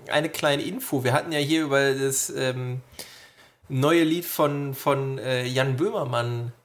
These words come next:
gesprochen. Und, ähm, Björn hatte ja gefragt, äh, wer, wer die Justice ist. Also das,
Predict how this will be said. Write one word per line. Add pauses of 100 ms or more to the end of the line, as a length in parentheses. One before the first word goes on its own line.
(120)
gesprochen. (180)
Und, (280)
ähm, (200)
Björn
hatte
ja
gefragt, (1000)
äh,
wer, (1000)
wer
die
Justice
ist.
Also
das,